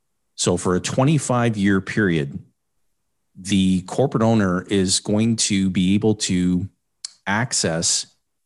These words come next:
a gross amount of a hundred and five thousand dollars as a, this is just a level maximum amount for a period of twenty-five years. So if we do the math on that, and Rich, you've got it there. So one oh five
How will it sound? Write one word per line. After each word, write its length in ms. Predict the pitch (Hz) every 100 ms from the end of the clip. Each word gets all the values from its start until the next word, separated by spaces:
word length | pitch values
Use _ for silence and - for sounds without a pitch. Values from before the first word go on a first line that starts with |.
| _
a 80 | 95
gross 420 | 87 107 110 117
amount 380 | 113 98 95 98
of 80 | 87
a 60 |
hundred 360 | 76 120 127 127
and 160 | 113
five 360 | 95 110 107 104
thousand 520 | - 101 101 110 107
dollars 460 | 98 87 82 90 -
as 160 | 85
a, 120 | 85 82
this 240 | - 98 -
is 160 | 92
just 240 | - 98 -
a 60 |
level 460 | 82 82 98 110 120
maximum 520 | 113 110 107 110 107
amount 380 | 98 87 85 80 - _ _ _ _ _
for 160 | _ 104
a 60 | 95
period 320 | - 101 92
of 100 | 82
twenty-five 680 | - 107 110 - 101 104 92
years. 460 | 85 80 82 - - _ _ _ _ _ _ _ _
So 480 | - 104 90 90 87
if 160 | 98 -
we 80 | 92
do 160 | 104
the 80 | 123
math 360 | 123 127 135 -
on 200 | 87 80
that, 320 | 80 80 - - _ _ _ -
and 120 | 87
Rich, 280 | 92 98 95
you've 160 | 95
got 220 | 104 92
it 120 | 85 85
there. 300 | 80 135 - _ _ _ _ _ _ _ _ _ _ _ _ _ _
So 160 | - 82
one 220 | 78 90
oh 100 | 90
five 640 | 82 90 87 87 87 -